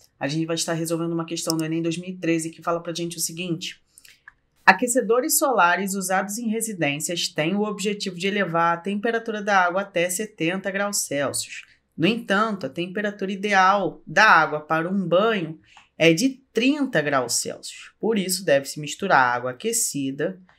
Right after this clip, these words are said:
com a água à temperatura ambiente de outro reservatório que se encontra a vinte e cinco graus Celsius.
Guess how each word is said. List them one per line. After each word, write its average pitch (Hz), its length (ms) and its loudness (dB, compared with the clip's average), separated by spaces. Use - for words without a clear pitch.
com 277 300 4
a 262 100 8
água 165 600 4
à 208 200 8
temperatura 233 680 -4
ambiente 214 720 0
de 160 220 -6
outro 180 340 -2
reservatório 170 960 -2
que 202 100 -10
se - 180 -2
encontra 170 580 -4
a - 20 -2
vinte 156 300 -6
e 185 40 -6
cinco 175 500 -2
graus 131 360 -2
Celsius. - 480 -8